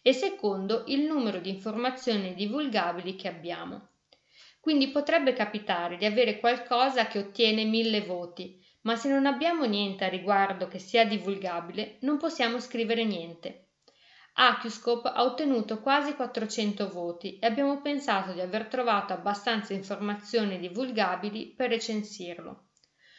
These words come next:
Purtroppo ci siamo accorti che il meccanismo alla base era discutibile.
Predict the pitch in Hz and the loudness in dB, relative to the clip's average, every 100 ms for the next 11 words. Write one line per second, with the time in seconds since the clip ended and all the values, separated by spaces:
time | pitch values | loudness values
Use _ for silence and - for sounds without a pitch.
0 | _ _ 339 349 294 190 190 220 214 - | _ _ -4 -2 0 0 0 -4 -6 -6
1 | 254 - 247 254 254 226 196 190 190 - | -4 0 2 2 0 0 0 -2 -8 -4
2 | 214 240 240 269 262 214 196 185 220 208 | 0 0 0 0 0 0 -2 0 2 2
3 | 214 220 262 254 220 214 208 - 208 - | 2 2 0 2 0 0 -4 -8 -10 -10
4 | 175 165 175 - _ | -14 -12 -12 -12 _